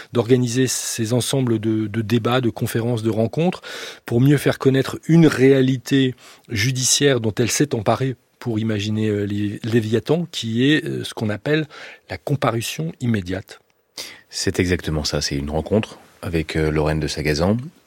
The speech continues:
Speaker 2: cet été au moment de la Générale de Léviathan, cette pièce qui parle, euh,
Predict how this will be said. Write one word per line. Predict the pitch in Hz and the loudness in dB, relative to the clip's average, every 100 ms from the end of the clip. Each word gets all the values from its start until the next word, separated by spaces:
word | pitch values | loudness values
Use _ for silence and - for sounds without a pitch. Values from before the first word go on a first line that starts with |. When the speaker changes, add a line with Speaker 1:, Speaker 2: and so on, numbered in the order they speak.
| - | -8
Speaker 2:
cet | - - | -6 -4
été | - | 0
au | 95 | 2
moment | 90 78 | 2 0
de | 80 76 | 0 0
la | 76 | 0
Générale | 82 90 90 95 | 2 2 2 2
de | 87 | 0
Léviathan, | 78 76 73 87 127 | 0 -2 0 0 -2
cette | - 85 | -6 -4
pièce | - 90 | 0 0
qui | - | -2
parle, | - 90 85 | 0 0 2
euh, | 80 | -2